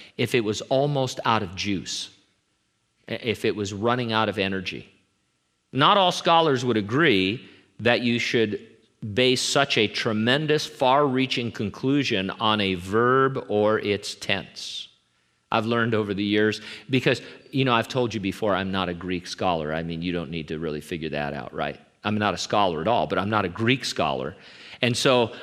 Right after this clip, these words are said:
a lot of times when I, I used to say, "Well, in the Greek it says this," and, and that's true, but now I try and qualify. I either don't mention the Greek language or I say, "Scholars say that in the Greek," because, you know, you have to have a reference point.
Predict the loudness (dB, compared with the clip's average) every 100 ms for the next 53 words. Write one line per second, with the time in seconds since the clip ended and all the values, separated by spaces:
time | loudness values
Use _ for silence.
0 | 0 4 4 4 2 2 2 -2 2 2
1 | 4 4 4 2 0 2 6 6 6 4
2 | 2 2 2 4 2 -2 0 2 2 2
3 | 0 2 0 2 2 2 2 2 2 0
4 | -8 0 4 4 4 2 4 4 4 4
5 | 4 6 6 4 4 2 2 2 2 0
6 | -4 0 0 2 0 0 0 0 2 4
7 | 4 2 -12 -10 2 4 6 4 2 2
8 | 2 4 2 0 0 0 0 0 0 0
9 | -2 -6 -18 -4 0 2 2 2 2 2
10 | 2 2 0 -4 -6 -2 -2